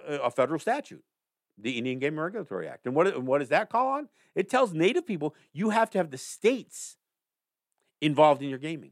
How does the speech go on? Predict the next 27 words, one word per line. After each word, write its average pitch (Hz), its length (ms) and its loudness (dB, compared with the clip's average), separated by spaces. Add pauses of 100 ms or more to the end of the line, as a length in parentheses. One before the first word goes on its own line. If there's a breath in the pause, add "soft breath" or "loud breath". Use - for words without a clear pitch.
(320)
You 139 160 2
have 143 120 4
to - 120 -2
enter 208 200 -2
into 170 200 0
a 139 60 2
gaming 180 420 -2
compact 185 800 0 (360)
with 139 120 0
the 147 80 -4
state 190 300 2
that 175 120 -6
surrounds 147 580 4
you. 67 160 -20 (1080)
Even 269 180 4
if 277 60 0
you're 277 100 4
not 254 160 6
part 285 240 10
of 262 60 2
that 135 160 2
state, 85 280 -6 (200 soft breath)
as 117 160 -2
if 139 240 0
it 139 100 4
surrounds 139 540 4
you, 78 180 -18